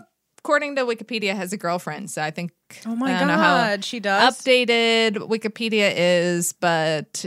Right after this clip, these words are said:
Speaker 1: she may be off the market. But there's nothing like, uh, playing the long game as a lesbian. So
Speaker 2: Yeah.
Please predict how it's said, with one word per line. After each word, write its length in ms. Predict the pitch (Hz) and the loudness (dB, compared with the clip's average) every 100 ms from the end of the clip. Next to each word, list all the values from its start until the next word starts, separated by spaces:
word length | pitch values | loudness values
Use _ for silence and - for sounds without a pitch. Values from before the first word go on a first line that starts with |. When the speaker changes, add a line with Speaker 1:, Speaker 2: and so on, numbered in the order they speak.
| - | -10
Speaker 1:
she 180 | - 226 | -4 0
may 160 | 208 | 2
be 380 | 202 208 208 202 | 2 4 4 2
off 220 | - 202 | 2 0
the 60 | 208 | 0
market. 640 | 190 185 185 165 151 - - | 0 0 0 -4 -4 -6 -8
But 100 | 196 | -4
there's 260 | 233 233 | -2 -2
nothing 340 | 254 262 254 247 | -2 -2 -2 0
like, 300 | 247 233 240 | 0 0 2
uh, 160 | 233 | 0
playing 280 | 220 254 240 | 0 -2 -2
the 80 | 233 | 0
long 280 | 226 220 214 | 0 0 0
game 400 | 180 165 165 160 - - | 0 -2 -2 -8 -10 -6
as 120 | 185 | -4
a 60 | 190 | 0
lesbian. 640 | 175 175 180 170 165 170 | 0 -2 -2 -2 -2 -4
So 500 | - 175 160 156 165 160 _ _ _ _ _ _ _ - | -4 -2 -2 -2 -4 -8 _ _ _ _ _ _ _ -16
Speaker 2:
Yeah. 300 | - 214 226 | -6 -4 -4